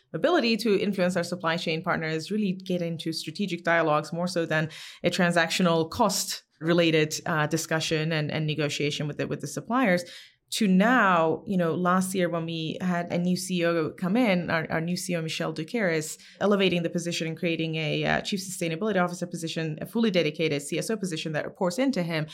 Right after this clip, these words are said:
You know, we've been through that journey. And in that journey, we've learn how we can tackle these things and how we can engage the organization. So I think for me, that has been a, a really big signal to the whole company that this is really important for us.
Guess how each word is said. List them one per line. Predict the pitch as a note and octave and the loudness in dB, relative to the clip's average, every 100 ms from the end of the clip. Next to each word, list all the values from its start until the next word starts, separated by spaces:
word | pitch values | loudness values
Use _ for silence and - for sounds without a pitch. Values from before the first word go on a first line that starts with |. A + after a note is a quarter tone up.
| - - | -12 -6
You | G3+ | 0
know, | F3 D#3+ - | 0 0 0
we've | B3 D#4+ - | 2 2 2
been | G#3 F#3+ | 2 2
through | F#3 F#3 | 2 0
that | F#3 - D#3 | 2 0 -2
journey. | E3 E3+ E3+ - - - - - | -2 0 0 -6 -10 -16 -14 0
And | F3+ - | 0 2
in | B3+ C#4+ | 4 6
that | A#3 G3 | 6 4
journey, | F3+ F#3+ G3 D#3+ | 2 2 2 2
we've | D#3 G3 F#3+ F#3 - _ _ - | 0 0 0 -4 -12 _ _ -6
learn | F3+ F#3 G3+ G#3 F#3+ | 0 4 4 6 4
how | F3+ F#3 G3+ G3+ F#3+ F#3 - | 2 2 2 4 4 2 0
we | F#3 | -4
can | F3 | -4
tackle | E3+ E3 F3+ G3 | -2 -4 -2 -2
these | A3+ A#3 | -2 -4
things | - C#4+ D#4 | -2 -2 -2
and | C4 G3+ | -2 0
how | F3+ | 0
we | G3 A3 | -2 -2
can | A3+ | -2
engage | - E3+ - E3+ - | -2 -2 0 0 -2
the | - | -4
organization. | D#3 D#3 D#3+ D#3+ E3 F3+ - | -4 -4 -6 -2 -2 -2 -4
So | - | -2
I | F3+ | -2
think | F#3 G#3 | -2 -4
for | F#3 | -2
me, | F#3 F#3+ F#3 - - _ | 0 0 0 -6 -18 _
that | D#3 E3+ F3+ | -2 0 0
has | F3+ F3 | -2 0
been | D#3 D#3 D#3 - | 0 0 -4 -6
a, | - - F3+ | -4 -2 -2
a | |
really | E3+ E3+ G#3 G3+ F#3 | -2 -2 0 2 0
big | F#3 E3 D#3+ D#3+ - - | 2 2 2 0 -8 -10
signal | - A3 B3+ E4+ | -2 0 2 2
to | E4 | 2
the | G#3 | 0
whole | E3+ F#3+ | 0 0
company | G3 F#3+ F#3 F#3+ | 0 2 4 4
that | B3+ G3+ | 4 2
this | E3+ D#3+ | 0 -4
is | E3 | -4
really | D#3+ F3 | -2 -2
important | D3+ D#3 D3+ E3 F#3 | -2 -2 0 0 0
for | A#3 | 2
us. | C#4+ F4+ | 2 0